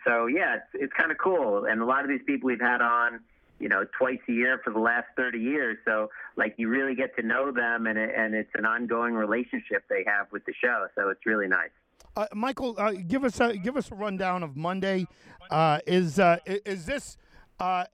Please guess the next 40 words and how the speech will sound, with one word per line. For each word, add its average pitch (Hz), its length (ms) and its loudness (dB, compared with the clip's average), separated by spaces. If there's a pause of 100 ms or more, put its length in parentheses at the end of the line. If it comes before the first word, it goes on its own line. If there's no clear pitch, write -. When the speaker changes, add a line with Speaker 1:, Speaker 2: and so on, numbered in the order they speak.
(180)
Speaker 2:
feel 240 340 -2
any 220 180 -4
different 196 340 -2
than 190 180 2
any 190 220 2
other 190 360 4
Oscar 190 440 2
year, 196 420 -2
maybe 190 300 -8
because 170 320 -6
of 175 80 -8
the 143 100 -6
slap 180 520 -4
last 190 380 -4
year? 185 240 4
Is 143 100 2
there 143 140 -2 (300)
more 220 300 2
anticipation 202 760 -4
here, 202 220 -2
or 190 120 0
is 160 80 -4
it 185 100 -4
just, 190 300 -4
uh, 180 320 2
again, 165 480 -4
is 139 160 -4
it 135 120 -4
business 170 360 -6
as 143 160 -6
usual? 151 400 -4 (2000)
Speaker 1:
You 202 140 2
know, 254 160 2
it's - 180 -6
business 240 320 -2 (100)
as 156 80 0
usual, 175 440 0
but 170 140 0 (120)
I'm 247 200 -2
actually 160 640 -2